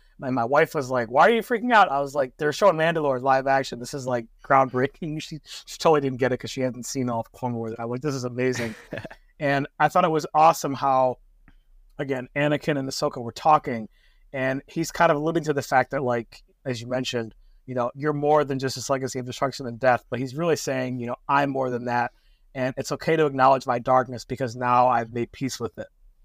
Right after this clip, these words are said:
Speaker 1: And I, I can move on from it. She's definitely not in that space. I think that's is also why, you know,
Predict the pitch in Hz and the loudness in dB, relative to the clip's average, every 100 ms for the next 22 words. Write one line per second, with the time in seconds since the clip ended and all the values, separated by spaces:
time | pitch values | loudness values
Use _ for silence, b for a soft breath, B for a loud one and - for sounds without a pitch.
0 | _ _ _ _ _ _ - 123 117 127 | _ _ _ _ _ _ -4 0 0 0
1 | 135 - 139 127 131 123 123 123 - 117 | -2 -2 -2 -4 -4 2 4 2 0 -6
2 | 120 - 151 120 143 - 135 117 131 135 | -6 -4 -4 2 0 2 -4 0 0 2
3 | 139 143 - 147 147 - 123 117 117 123 | -2 -4 -4 -2 -2 -2 -6 -6 -6 -8
4 | - 110 123 - 117 117 120 117 - _ | -8 -6 -6 -4 -4 2 4 2 -2 _
5 | _ _ _ _ _ - 120 113 | _ _ _ _ _ -6 -2 -2